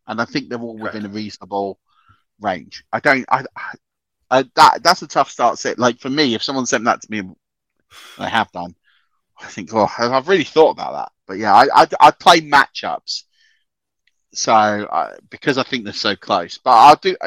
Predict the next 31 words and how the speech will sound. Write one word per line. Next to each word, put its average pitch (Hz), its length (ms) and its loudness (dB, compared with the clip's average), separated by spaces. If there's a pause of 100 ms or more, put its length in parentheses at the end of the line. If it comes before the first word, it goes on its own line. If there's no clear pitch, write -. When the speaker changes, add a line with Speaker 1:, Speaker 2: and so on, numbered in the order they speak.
Speaker 1:
do 160 100 -12
you - 40 -6
know 160 120 6
what, 123 220 0
Martin? 110 320 -2
I'll 107 80 -6
send 143 340 -6
you 135 100 -12
my 127 120 -4
rankings 107 600 -6 (460)
when 107 120 -8
I'm 101 80 -8
finished 123 420 -6
with 98 140 -14
them 90 280 -16 (100)
and 98 120 -10
I've 98 140 -10
gone 98 300 -10
through 101 140 -12
them 90 120 -18
for - 120 -20
the 90 100 -20
week, 87 340 -18
and 95 140 -12
I 90 180 -8
will, 85 320 -20
uh, 92 140 -12
send 104 240 -6
them 98 120 -16
to - 120 -20
you. 90 120 -14